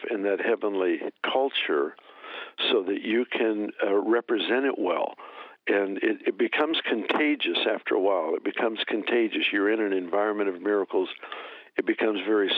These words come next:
simple. In fact, uh, let me put it this way. It becomes logical to display them yourself. <clears throat> W-, once you've been exposed, uh,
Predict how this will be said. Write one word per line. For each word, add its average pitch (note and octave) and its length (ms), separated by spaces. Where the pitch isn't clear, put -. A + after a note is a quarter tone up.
simple. A#2+ 400
In G#2+ 200
fact, - 320
uh, - 80
let G#2+ 80
me G2+ 100
put G2+ 140
it G#2+ 60
this F#2+ 140
way. G2+ 80
It F2+ 40
becomes G#2 360
logical G2 840
to G2+ 80
display F#2+ 440
them E2+ 160
yourself. E2+ 500
<clears throat> - 300
W-, G#2 320
once A#2 460
you've G#2 160
been G#2 120
exposed, G2 840
uh, F#2 340